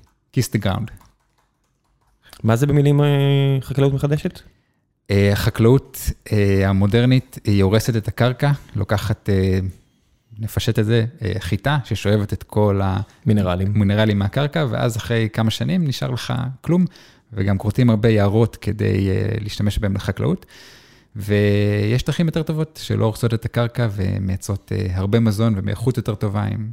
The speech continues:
Speaker 1: יותר
Speaker 2: כן,
Speaker 1: בריא.
Speaker 2: עולם החקלאות ממש התפתח במאה השנה הזו, ממש,
Speaker 1: כן.
Speaker 2: ממש, ממש.
Speaker 1: אבל קצת בכיוון ה-, לא, התעשייתי מדי.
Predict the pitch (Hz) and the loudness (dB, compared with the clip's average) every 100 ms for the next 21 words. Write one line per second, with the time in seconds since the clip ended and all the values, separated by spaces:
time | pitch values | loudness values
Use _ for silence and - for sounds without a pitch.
0 | - - 104 104 104 107 113 113 135 123 | -12 -6 -2 -2 -4 -6 -2 0 0 -2
1 | 117 107 120 - _ 107 110 120 131 123 | -2 0 0 -4 _ -10 -8 -6 -6 -4
2 | 127 110 107 - - 104 98 - 98 98 | -4 -4 -4 -4 -2 -4 -6 -6 -4 -4
3 | 101 104 - - 135 - 110 95 101 95 | -2 -2 -2 0 0 0 -2 0 -2 -2
4 | 104 107 120 131 120 - 107 104 107 - | -2 0 0 0 0 -2 -2 0 0 -2
5 | 98 101 92 - - _ - 101 104 - | -2 -2 -2 -8 -16 _ -2 0 2 0
6 | 113 - 107 101 98 98 95 98 98 101 | 0 0 0 2 2 2 2 2 0 0
7 | 95 - 95 - 98 95 95 | 0 0 -2 -2 -2 -2 -4